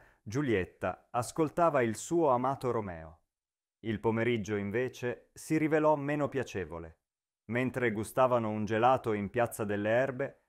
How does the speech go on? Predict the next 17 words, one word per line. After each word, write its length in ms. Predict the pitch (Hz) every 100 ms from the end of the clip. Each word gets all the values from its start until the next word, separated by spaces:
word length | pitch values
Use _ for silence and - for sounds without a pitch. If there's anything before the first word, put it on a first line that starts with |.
| _
Marzia 520 | 143 175 180 - 165
si 160 | 143 143
accorse 720 | - 175 180 - - 127 -
che 120 | 135
la 140 | 123
sua 260 | 120 156 143
borsa, 720 | 123 123 107 - 98 - _
in 180 | 120 117
cui 260 | - 147 123
teneva 400 | 113 117 123 107
il 140 | 98
portafogli 800 | 113 107 107 - 127 110 104 98
e 80 | 95
il 100 | 95
cellulare, 920 | - 104 104 110 123 127 127 - _
era 260 | - 135 135
sparita. 640 | - 123 107 90 - 80